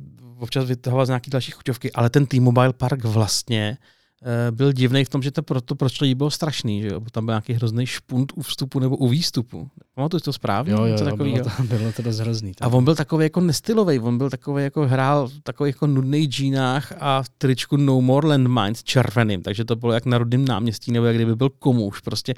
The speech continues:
Speaker 1: že jo, teďka hraješ v těch oblecích a je takový jako hrozně stylový děda, nebo ani ne děda vlastně, a tam byl takový jako divnej. Ale koncert to byl super, já jsem se rozbrečel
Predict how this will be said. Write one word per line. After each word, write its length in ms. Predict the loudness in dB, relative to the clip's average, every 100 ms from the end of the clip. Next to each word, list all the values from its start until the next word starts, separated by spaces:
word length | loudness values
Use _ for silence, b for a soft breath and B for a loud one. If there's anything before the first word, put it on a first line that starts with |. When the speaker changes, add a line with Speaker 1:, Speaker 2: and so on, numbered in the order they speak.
| B B B B
Speaker 1:
že 100 | -2
jo, 60 | -2
teďka 260 | -2 -4 0
hraješ 220 | 2 2
v 100 | -2
těch 120 | -2
oblecích 460 | -2 0 -2 -4 -2
a 20 |
je 80 | -2
takový 340 | -2 -2 -2
jako 180 | -2 0
hrozně 260 | 0 0 -2
stylový 380 | -2 -2 0
děda, 220 | 0 -2 -4 B B -2
nebo 280 | 0 0
ani 200 | -2 -2
ne 200 | -2 0
děda 220 | 0 0 -2
vlastně, 340 | -4 -6 -8
a 40 |
tam 180 | -2 0
byl 120 | 0
takový 240 | -2 -4 -4
jako 120 | -4
divnej. 300 | -4 -4 -6 B B B
Ale 220 | 4 4
koncert 340 | 2 2 2
to 140 | 0 2
byl 120 | 0
super, 280 | -2 -2 -2
já 100 | 0
jsem 140 | 0
se 140 | 2 2
rozbrečel 440 | 2 0 -2